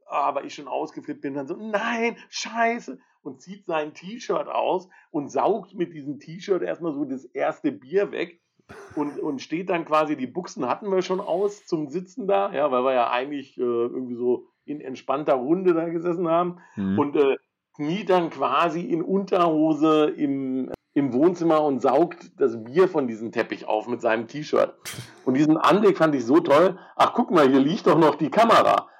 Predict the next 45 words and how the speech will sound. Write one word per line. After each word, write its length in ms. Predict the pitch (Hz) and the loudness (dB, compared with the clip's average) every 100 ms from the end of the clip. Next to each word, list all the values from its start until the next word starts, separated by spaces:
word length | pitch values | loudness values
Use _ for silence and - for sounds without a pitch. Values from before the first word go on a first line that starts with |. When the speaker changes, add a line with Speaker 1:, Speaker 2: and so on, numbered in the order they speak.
| - | 0
Speaker 1:
Da 120 | 117 | 4
machst 240 | 123 131 160 | 4 4 4
du 60 | |
doch 140 | 147 143 | 6 6
mal 140 | 147 | 6
ein 80 | 156 | 6
Foto 320 | 180 233 170 | 6 6 4
von.“ 300 | - 113 - _ _ | 2 0 0 _ _
Naja, 220 | - 147 143 | 4 8 8
und 60 | |
dann 120 | 131 131 | 6 4
ging 180 | 160 | 6
das 140 | 175 151 | 6 8
irgendwie 280 | 160 139 113 | 6 6 6
weiter. 260 | 143 185 | 8 8
Er 80 | 147 | 8
so, 80 | 170 | 8
„Oh, 300 | 185 202 202 | 8 8 6
keine 220 | 220 220 | 4 4
Fotos.“ 340 | 180 226 220 | 6 6 6
Dann 100 | 190 | 4
ist 140 | 180 165 | 0 4
er 180 | 151 110 | 4 6
rausgerannt 600 | 143 294 - 127 127 127 | 4 4 2 2 2 2
in 100 | 127 | 2
den 140 | 123 | 2
Garten 640 | 120 135 220 - 123 160 - 160 - | 4 4 4 0 0 -2 -2 -8 -4
und 180 | - 160 | 2 4
ich 80 | 147 | 6
hinterher. 400 | 165 147 120 170 | 6 6 8 6
Und 80 | 147 | 4
ich 80 | |
hab 100 | 147 | 0
da 100 | - | 4
halt 140 | 147 147 | 4 6
einfach 240 | 151 135 | 4 2
Bilder 380 | 110 147 208 143 | 2 2 4 4
gemacht 320 | 95 113 - | 4 0 2
mit 140 | - 127 | 2 2
der 100 | 120 | 2
Kamera 420 | 160 180 110 101 | 2 2 2 0
von 160 | 117 | 0
der 120 | 107 101 | -2 -2
Freundin, 460 | - 120 113 98 - | 0 0 -2 -8 -4
ja. 240 | 113 - | -4 -4